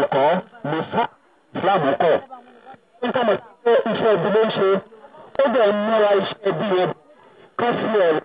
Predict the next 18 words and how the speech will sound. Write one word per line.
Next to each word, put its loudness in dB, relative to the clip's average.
yà 0
tó -2
máa 0
ṣe -2
lógungun 0
ká -2
fi -2
pàdé -2
ẹ̀. 2
Ìyẹn -2
ò 2
tí -8
ì -4
jẹ́ 0
ibi -6
tó -4
fẹ́ 0
ṣe. -4